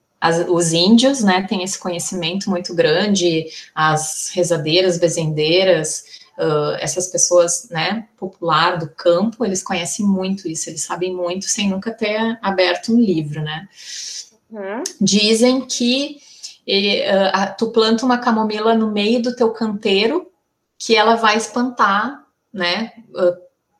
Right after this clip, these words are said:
Speaker 1: pragas, ela faz tipo um controle biológico, ela cuida das outras plantas. Então, a camomila aí é, nossa, ó, camomila é, <laughs> sou, sou louca com a camomila.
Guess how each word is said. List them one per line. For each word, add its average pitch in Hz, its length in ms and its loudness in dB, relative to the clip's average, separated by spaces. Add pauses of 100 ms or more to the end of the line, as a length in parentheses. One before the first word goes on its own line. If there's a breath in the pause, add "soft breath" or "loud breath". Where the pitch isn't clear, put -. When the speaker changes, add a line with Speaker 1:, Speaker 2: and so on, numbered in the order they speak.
(140)
Speaker 1:
pragas, 175 800 2
ela 175 160 2
faz 202 300 -2
tipo 254 240 -4
um 262 40 -4
controle 240 460 0
biológico, 214 640 2
ela 214 160 -2
cuida 254 500 0
das 175 220 -2
outras 165 360 -6
plantas. - 580 -8
Então, 165 300 -8
a 175 80 -8
camomila 185 560 -6
aí 175 240 0
é, 202 340 -4 (500)
nossa, 196 580 -8 (340)
ó, 160 320 2 (180)
camomila 170 500 -4
é, 180 280 0
<laughs> 233 1700 -2
sou, 196 460 2
sou 208 200 0
louca 196 320 2
com 202 80 -4
a 202 60 -2
camomila. 196 540 -2